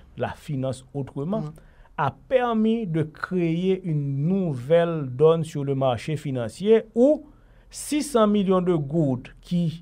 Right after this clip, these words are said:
n arivè a se reminere si le mache kadèto kadèto, bokou pli fèb on pu twouve.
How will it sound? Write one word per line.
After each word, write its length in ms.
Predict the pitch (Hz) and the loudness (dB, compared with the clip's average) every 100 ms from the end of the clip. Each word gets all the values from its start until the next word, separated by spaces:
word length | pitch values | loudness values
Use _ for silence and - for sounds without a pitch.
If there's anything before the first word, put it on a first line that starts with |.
| - - - _ - | -16 -20 -20 _ -4
n 100 | 139 | 2
arivè 680 | 156 160 165 139 131 147 143 | 4 4 2 -2 2 4 4
a 160 | 143 135 | 0 -2
se 160 | - 143 | -2 -4
reminere 760 | 147 151 151 151 151 135 131 | 0 0 0 0 0 0 -2
si 200 | 127 139 | -4 -4
le 100 | 135 | -4
mache 520 | 135 131 123 - 120 110 _ _ | 0 0 -2 -6 -10 -10 _ _
kadèto 460 | 117 117 113 120 113 | -10 -10 -14 -14 -12
kadèto, 360 | - 131 120 123 | -4 -2 -2 -4
bokou 320 | 120 135 127 | -4 -4 -6
pli 160 | - 110 | -10 -6
fèb 320 | 208 240 226 - _ _ - _ | 0 0 0 -12 _ _ -20 _
on 120 | 170 | 2
pu 400 | 156 - 254 269 269 | 2 0 0 0 -2
twouve. 580 | 175 185 151 117 139 | -4 -2 -2 -2 -2